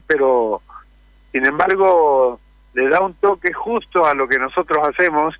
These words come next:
el toque femenino, y tiene la fuerza necesaria también para aguantar, eh, el, la, la energía que, que tiene Riendas Libres.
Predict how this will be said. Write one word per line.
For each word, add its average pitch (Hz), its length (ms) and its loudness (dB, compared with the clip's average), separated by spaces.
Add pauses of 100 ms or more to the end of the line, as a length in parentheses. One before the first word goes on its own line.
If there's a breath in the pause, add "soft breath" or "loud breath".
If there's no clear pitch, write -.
(600)
el 113 220 -2
toque 160 300 -2
femenino, 151 840 -2 (640)
y 139 360 0
tiene 180 300 0
la 151 140 -2
fuerza 143 640 0
necesaria 135 640 -4
también 147 340 -4
para 131 280 0
aguantar, 120 540 -2 (580)
eh, 95 720 -2 (340)
el, 95 400 -4 (280)
la, 95 400 0 (800)
la 117 160 0
energía 156 580 0
que, 139 140 -4
que - 240 -6
tiene 131 560 -4
Riendas 127 360 0
Libres. 151 360 -2